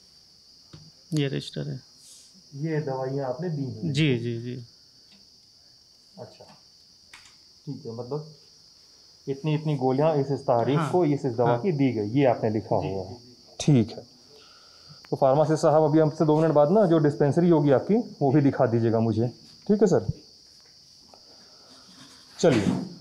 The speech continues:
Speaker 2: पहला कमरा इसके बाहर दिखाई देता है, कोविड नाइनटीन वैक्सीनेशन। यहाँ पे कोविड का टीका तो लगाया नहीं जाता है सर?
Speaker 1: नहीं, लगता, लग रहा था, लेकिन इस समय जो है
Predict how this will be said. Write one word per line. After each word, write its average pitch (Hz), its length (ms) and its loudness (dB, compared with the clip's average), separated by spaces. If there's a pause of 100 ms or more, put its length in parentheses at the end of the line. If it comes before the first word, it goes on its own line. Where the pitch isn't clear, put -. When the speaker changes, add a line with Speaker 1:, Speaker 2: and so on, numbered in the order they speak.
(760)
Speaker 2:
पहला 160 220 4
कमरा 160 380 2 (960)
इसके 139 220 -2
बाहर 139 280 0
दिखाई 135 340 -2
देता 135 280 2 (100)
है, 208 60 2 (220)
कोविड 147 280 2
नाइनटीन 143 360 0
वैक्सीनेशन। 139 340 0
यहाँ 151 140 4
पे 262 80 2
कोविड 214 300 4
का 233 100 4 (120)
टीका 185 200 2
तो 202 100 4
लगाया 165 240 6
नहीं 220 120 4
जाता 190 220 4
है 175 80 2
सर? 170 120 0 (400)
Speaker 1:
नहीं, 247 160 -8 (280)
लगता, 214 520 -12
लग 220 200 -6
रहा 185 180 -8
था, 208 160 -12 (540)
लेकिन 196 220 -14
इस 220 260 -18
समय 202 180 -12
जो 170 160 -14
है 185 160 -16